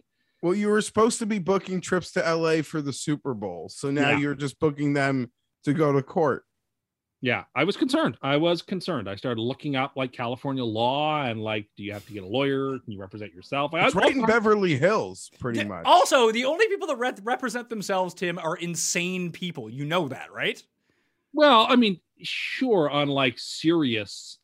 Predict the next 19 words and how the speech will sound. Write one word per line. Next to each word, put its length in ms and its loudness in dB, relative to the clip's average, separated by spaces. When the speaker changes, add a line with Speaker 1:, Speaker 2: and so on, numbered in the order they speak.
Speaker 2:
charges, 920 -4
but, 220 2
like, 400 4
on 180 -2
something 240 -4
like 180 -4
this, 220 -2
I 60 -4
imagine 460 -6
one 160 -4
acts 280 -6
as 240 -12
one's 220 -10
own 140 -8
solicitor. 500 -12
I 80 -4
don't 180 -6
really 160 -6
know. 280 -10